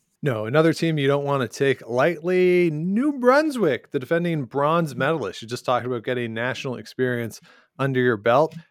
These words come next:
This team has a whole bunch of it, and they put it to great use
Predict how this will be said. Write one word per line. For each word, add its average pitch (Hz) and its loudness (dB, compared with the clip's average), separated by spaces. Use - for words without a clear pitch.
This 151 -2
team 151 -2
has 139 -2
a 110 -4
whole 160 2
bunch 147 -2
of 95 -8
it, 95 -8
and 110 -8
they 101 -6
put 131 0
it 120 -4
to - -10
great 120 -2
use 113 -4